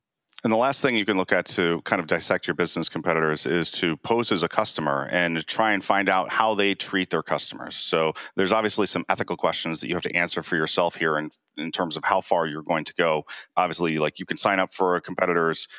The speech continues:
product, you could just get on their mailing list, you could call or email their support and directly ask questions.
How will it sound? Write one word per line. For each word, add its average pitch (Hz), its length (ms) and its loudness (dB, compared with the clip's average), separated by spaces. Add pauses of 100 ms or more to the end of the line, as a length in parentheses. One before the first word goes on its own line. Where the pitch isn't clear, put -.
(140)
product, 107 420 0
you 82 140 -4
could 78 120 -8
just - 200 -8
get 90 120 2
on 85 100 2
their 78 100 0
mailing 87 300 2
list, 85 320 0
you 76 80 -6
could 76 260 0 (180)
call 92 320 2
or 82 140 0
email 98 300 2
their 85 80 2
support 87 560 0
and 80 140 -2
directly 90 400 0
ask - 220 -2
questions. 98 540 0